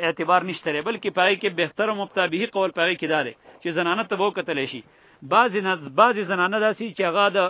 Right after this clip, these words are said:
<clears throat> که د شپېتو کالو هم وي، نو هغه د ځوانې په شان کې ښکاري. د هغې باډي او د هغې ټول ترتیب چې دی برابري، خوراک او سلیقه او دا بدن یې برابري، ښایست او رنګ روغن یې برابري. <clears throat> نو د هغې لپاره بیا دغه حکم دی چې هغه پرده کوي.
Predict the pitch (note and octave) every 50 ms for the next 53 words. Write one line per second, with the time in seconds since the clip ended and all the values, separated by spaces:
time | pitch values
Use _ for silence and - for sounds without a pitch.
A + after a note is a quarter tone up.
0 | - - - G#3+ - E3+ D#3+ - - C3 B2 _ - - - - - F#3+ F#3+ D#3+
1 | - - F#3 F3+ F3+ - A3+ A#3 G3+ - G3+ G3 G3 F#3+ F3+ G3 A3 A3 G#3+ G3+
2 | F#3 E3 G3+ G3 G3 D#3 D3 G3+ G#3 G3+ G3 - E3+ C#3 F3 E3 D#3 D3+ C#3 C#3+
3 | - - E3+ D3 C3 A#2+ A2 _ _ _ - _ - D3 D#3+ E3+ E3 E3 A3 A#3
4 | F#3 D#3 F#3 F3+ F3+ F3 F3+ A#3 G#3+ G#3 G3 E3+ F3+ E3+ E3 G3 G3 - - A3+
5 | A3 F#3+ F3+ F#3+ F3+ - G#3+ G#3+ - - G3+ G3 G#3 G3+ E3 E3+ D#3+ D#3+ D#3+ F#3+
6 | F3+ E3 C3+ A#2+ D#3+ E3 G3 G3+ G3 - F#3+ F3+ F3 E3 - F3 E3+ E3 D#3+ -
7 | G3 G#3 G3+ F#3 F#3 G3 G3 - _ _ - - - D3+ E3 E3 F3+ A3 G#3+ G3
8 | D#3+ E3+ D#3+ E3 E3+ F#3 G3+ F3 C#3 A#2 _ _ _ _ _ - - - F3+ G3
9 | A3 G#3 - G#3 G3 F3+ F3 G#3 A3 G3 F#3 F#3 F3+ F3 G3 G3 F3+ D3+ C#3+ D3+
10 | D3 D3 D#3 D3 C3 - - - - F#3+ - - - A3 E3+ C#3 - _ _ -
11 | E3 F3 F#3 F3 E3 F3+ A#3 A#3 A3+ - G3 G3+ F#3+ F#3 E3+ G3 G3+ F3+ G3+ F#3+
12 | F3+ D#3+ F3+ G3 - G3+ F#3+ F#3+ G3+ F#3 - F#3 F3 G3 G3+ - F3 D#3 C#3+ C#3+
13 | E3 - - C3+ A2